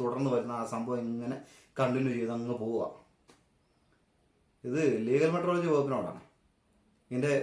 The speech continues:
ഏഹ്, വകുപ്പ് എനിക്കൊന്ന് തോന്നുന്നു ഗണേഷ് കുമാറായിരിക്കും. അന്നേരം ഗണേഷ് കുമാർ മന്ത്രി, എം-, എം എൽ എ അതൊക്കെ കാണുന്നുണ്ട്.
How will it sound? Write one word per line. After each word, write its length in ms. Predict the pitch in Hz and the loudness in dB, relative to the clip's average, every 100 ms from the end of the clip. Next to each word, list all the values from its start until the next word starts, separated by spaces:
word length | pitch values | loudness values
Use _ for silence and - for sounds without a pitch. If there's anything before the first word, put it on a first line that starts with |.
| - - - | -2 -6 -6
ഏഹ്, 140 | - - | -4 0
വകുപ്പ് 260 | 139 151 147 | 2 4 2
എനിക്കൊന്ന് 300 | 147 143 143 | 0 -2 0
തോന്നുന്നു 320 | 139 139 139 139 135 | 0 0 -2 -6 -4
ഗണേഷ് 240 | 135 - | -4 -4
കുമാറായിരിക്കും. 540 | 139 131 127 104 92 - _ _ _ _ _ _ - | -2 2 2 0 -4 -12 _ _ _ _ _ _ -6
അന്നേരം 260 | 123 127 120 - _ _ _ _ _ - 123 | 0 0 -2 -10 _ _ _ _ _ -14 -6
ഗണേഷ് 260 | 120 131 151 | -4 -4 -4
കുമാർ 220 | 147 139 139 | 0 0 0
മന്ത്രി, 260 | 127 131 131 - - 123 | 0 -2 -4 -6 -6 -4
എം-, 120 | 117 117 - 127 | -4 -4 -4 -2
എം 80 | 127 | 0
എൽ 80 | 127 127 | 0 0
എ 20 | 117 | 0
അതൊക്കെ 200 | 127 123 | 0 0
കാണുന്നുണ്ട്. 500 | 120 131 147 120 98 | 2 2 0 -2 -4